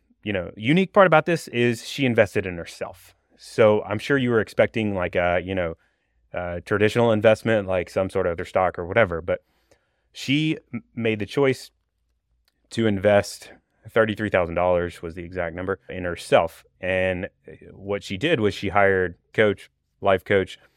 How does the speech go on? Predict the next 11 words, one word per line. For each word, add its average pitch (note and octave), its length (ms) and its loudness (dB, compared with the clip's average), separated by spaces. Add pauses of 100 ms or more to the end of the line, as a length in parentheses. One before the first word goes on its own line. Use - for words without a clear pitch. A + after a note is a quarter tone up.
(180)
went F#2+ 240 -6
through F#2 140 -8
courses G2+ 500 -2
to - 100 -20
become F#2 440 -4 (720)
life G2 400 0
coach, F#2+ 400 -2
business F#2+ 320 -6
coach F#2+ 320 -4
certified F#2 400 -2
herself. A#2 520 2